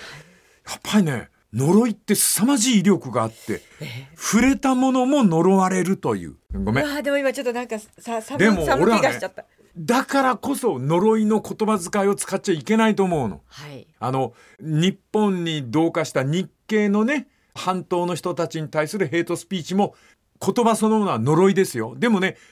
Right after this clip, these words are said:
Speaker 1: あの、基地問題に反対するために、ヤンキーゴーホームと書くのも呪いの文法だと思うんですよ。
Speaker 2: うん。
Speaker 1: さあ、武田さんの芸能界だ。
Speaker 2: 芸能界。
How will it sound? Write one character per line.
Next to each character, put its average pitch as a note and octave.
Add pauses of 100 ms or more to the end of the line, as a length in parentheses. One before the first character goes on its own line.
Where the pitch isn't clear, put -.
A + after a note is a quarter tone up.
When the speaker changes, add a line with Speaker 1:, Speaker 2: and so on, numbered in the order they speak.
(200)
Speaker 1:
あ C3
の、 C3
基 -
地 -
問 B3
題 F3
に G#3 (160)
反 G3+
対 G3+
す -
る F3+
た F#3
め D#3+
に、 A#2 (220)
ヤ G3
ン C#4+
キ A#3+
ー F3
ゴ A3+
ー -
ホ A3+
ー -
ム G#3
と F#3+
書 -
く C4+
の C4+
も C4 (260)
呪 F3
い G#3+
の C#4
文 F#3
法 F3+
だ A3
と A#3+
思 E3+
う D3+
ん C#3+
で B2+
す -
よ。 G2
Speaker 2:
う -
ん。 C#3 (260)
Speaker 1:
さ B2+
あ、 A2
武 A2+
田 C3+
さ B2+
ん B2+
の A#2 (180)
芸 C3
能 E3+
界 C#2
だ。 - (380)
Speaker 2:
芸 D#4+
能 A#3+
界。 D3+